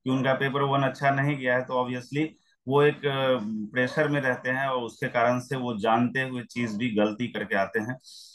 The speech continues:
तो ऐसे चीजों को हम ये कहेंगे कि जब तक आपका कंप्लीट दोनों पेपर नहीं हुआ है, कोई भी चीज माइंड में मत सोचो, अपने आप को कमजोर मत बनाओ, और जो चीज आप कर सकते हो, वो बेटर लेवल पे, बेस्ट लेवल पे, जो आपके अंदर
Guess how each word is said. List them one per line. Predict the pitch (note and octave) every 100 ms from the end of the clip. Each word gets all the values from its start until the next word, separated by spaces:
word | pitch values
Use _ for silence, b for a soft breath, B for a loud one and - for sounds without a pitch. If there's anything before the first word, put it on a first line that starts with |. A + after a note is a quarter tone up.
| B _ -
तो | C3+ -
ऐसे | B2 C3 E3 D#3+ D#3+ - A#2+ -
चीजों | D3 C#3 D3 C#3+
को | D3 C#3+
हम | C#3 C3+
ये | C3
कहेंगे | B2+ C3 B2+ B2+
कि | B2+ B2+
जब | A2 A2+
तक | D3+ C#3
आपका | B2+ - C3+
कंप्लीट | - B2 A#2+ C#3 D#3 D#3 C3+
दोनों | C3+ C#3+
पेपर | C#3+ C3+ C3 C3+
नहीं | C3+ C#3+
हुआ | A#2 G#2+ A2
है, | B2+ - B B B -
कोई | C#3+ D3+
भी | D3
चीज | C#3+ D3 C3+
माइंड | A#2 A#2+ C3
में | C3+
मत | B2+ A#2+ A#2+
सोचो, | B2+ A2+
अपने | C#3 B2 A#2+
आप | G#2+
को | A2+
कमजोर | G#2+ A2 G#2+ A2
मत | A2
बनाओ, | G#2+ A2+ A#2+ - B B B _ -
और | B2+ C3+
जो | A#2 B2+
चीज | B2+ D3+
आप | C#3 C3 D3
कर | C#3+
सकते | D3 C#3 -
हो, | C#3 C#3
वो | C3+ B2+
बेटर | G2+ A#2+ C#3+ D3
लेवल | C#3+ B2+
पे, | B2 C3 B2+
बेस्ट | B2 B2+ B2
लेवल | A#2+
पे, | A#2+ C3
जो | B2
आपके | A#2 A#2 -
अंदर | B2 B2+ B2+